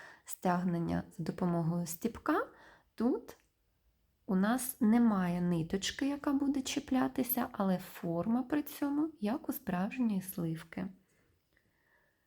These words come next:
І також маленький томат і міні-грибочок. Щоб не повторюватися,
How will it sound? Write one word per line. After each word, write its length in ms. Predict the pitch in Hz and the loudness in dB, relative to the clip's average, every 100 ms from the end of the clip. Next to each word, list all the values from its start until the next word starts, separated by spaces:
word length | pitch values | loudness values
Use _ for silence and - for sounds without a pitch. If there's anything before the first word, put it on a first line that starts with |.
| - - _ _ _ | -20 -20 _ _ _
І 220 | 262 269 - - | 0 2 0 -4
також 720 | - 196 190 175 170 - - - _ _ _ _ _ - | -2 -2 -2 -4 -2 -6 -8 -20 _ _ _ _ _ -4
маленький 840 | 196 208 202 180 170 - 175 - _ _ _ _ _ - _ _ _ _ _ _ | 0 2 0 -2 -4 -6 -8 -10 _ _ _ _ _ -20 _ _ _ _ _ _
томат 960 | - 220 185 160 160 160 214 403 - - _ _ _ _ _ _ _ _ _ _ _ _ _ _ _ _ _ _ | -4 0 0 0 0 0 -2 -4 -12 -20 _ _ _ _ _ _ _ _ _ _ _ _ _ _ _ _ _ _
і 260 | - 247 392 587 - | 0 0 0 -4 -4
міні-грибочок. 1120 | 180 240 269 208 208 165 185 - - - - _ _ _ _ _ _ _ _ _ _ _ _ _ _ _ _ _ 214 | 0 0 0 0 0 0 -2 -8 -12 -16 -20 _ _ _ _ _ _ _ _ _ _ _ _ _ _ _ _ _ -8
Щоб 360 | 196 - 320 320 | -6 -2 -2 2
не 80 | 294 | 2
повторюватися, 1040 | 262 - 330 427 320 208 190 - - | 2 0 0 2 2 2 -2 -4 -6